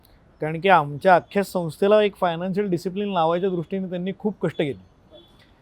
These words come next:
त्यामुळे आम्ही कायम कॅश फ्लो पॉझिटिव्ह आहोत आणि,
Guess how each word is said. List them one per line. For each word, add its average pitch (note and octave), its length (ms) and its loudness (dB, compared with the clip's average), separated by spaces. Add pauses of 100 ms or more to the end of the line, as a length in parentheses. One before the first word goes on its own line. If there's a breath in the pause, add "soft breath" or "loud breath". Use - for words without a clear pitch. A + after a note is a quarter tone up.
(240)
त्यामुळे E3+ 220 2
आम्ही F#3+ 240 2
कायम G3 380 0
कॅश F#3 140 2
फ्लो G#3+ 200 0
पॉझिटिव्ह F#3+ 440 4
आहोत C#3 180 0 (600)
आणि, G3+ 680 0